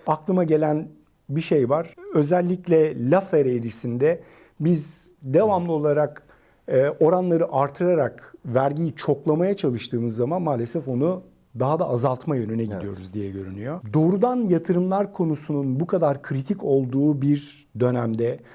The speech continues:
Speaker 1: doğrudan yatırımların gayri safi milli hasılanın binde dört buçuğuna düştüğü bir dönemde,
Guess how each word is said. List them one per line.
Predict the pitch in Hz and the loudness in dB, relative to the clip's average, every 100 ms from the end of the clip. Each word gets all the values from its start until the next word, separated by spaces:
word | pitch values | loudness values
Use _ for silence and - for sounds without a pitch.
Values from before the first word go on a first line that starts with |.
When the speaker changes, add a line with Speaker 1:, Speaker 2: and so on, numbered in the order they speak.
| - - - | -20 -20 -2
Speaker 1:
doğrudan | 131 147 160 185 | 0 2 2 0
yatırımların | 190 170 151 147 139 131 120 113 135 - _ _ _ | 2 0 0 0 0 0 0 -2 -8 -14 _ _ _
gayri | - 135 180 | 0 2 0
safi | - 147 135 139 | -2 -2 -2 -4
milli | 127 135 180 | -4 -2 0
hasılanın | 156 127 - 123 117 117 110 98 101 | 0 -2 -6 -6 -6 -8 -10 -10 -4
binde | 135 156 170 113 | -2 0 0 2
dört | 139 156 | -2 -2
buçuğuna | 147 131 - 123 127 120 | -12 -14 -8 -4 -4 -6
düştüğü | 113 - 131 143 | -8 -8 -4 -2
bir | 127 117 - - | -2 -4 -10 -8
dönemde, | 104 107 98 98 135 82 | -8 -8 -10 -8 -8 -6